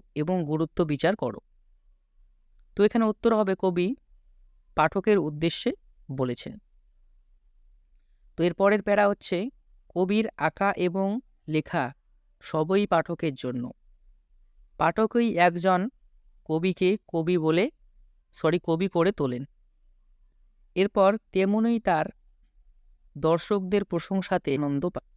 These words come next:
পায়। তাই কবিতা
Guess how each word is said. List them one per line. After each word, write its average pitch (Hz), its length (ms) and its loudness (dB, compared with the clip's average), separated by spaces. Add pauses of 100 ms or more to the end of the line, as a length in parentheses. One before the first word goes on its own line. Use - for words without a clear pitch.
(260)
পায়। 120 140 -12 (1120)
তাই 131 300 0 (1500)
কবিতা 180 520 0